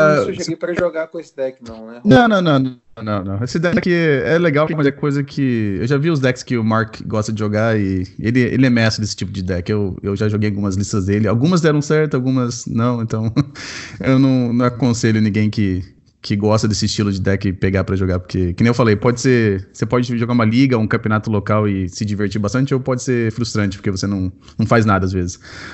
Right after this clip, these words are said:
Speaker 1: Ah, mas você falou um negócio da quantidade de cartas azuis, e realmente, eu nem, eu nem percebi isso, é, porque ele tem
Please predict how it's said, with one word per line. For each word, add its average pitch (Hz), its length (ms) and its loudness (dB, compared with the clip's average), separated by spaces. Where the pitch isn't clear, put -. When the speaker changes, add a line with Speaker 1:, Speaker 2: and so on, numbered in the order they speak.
Speaker 1:
Ah, 101 680 2
mas 123 140 2
você 160 80 0
falou 165 180 0
um 160 40 0
negócio 156 240 0
da 147 100 0
quantidade 139 420 -2
de 135 60 -2
cartas 135 300 0
azuis, 123 380 0
e - 20 0
realmente, 139 320 0
eu 123 40 0
nem, 127 140 2
eu 123 140 -2
nem 139 80 0
percebi 139 380 -2
isso, 117 200 -4
é, 101 340 0
porque 101 140 -4
ele 120 140 2
tem 139 420 2